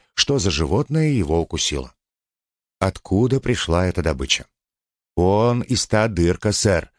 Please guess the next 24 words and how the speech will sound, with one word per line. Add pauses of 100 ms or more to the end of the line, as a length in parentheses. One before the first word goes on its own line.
(240)
ответил
раненый (160)
и
указал
на
глубокую
щель
у
подножия
высокой
скалы. (840)
«А
ты
не
знаешь,
как
называется
эта
добыча?» (400)
«Нет,
сэр», (220)
огорченно
сказал
раненый.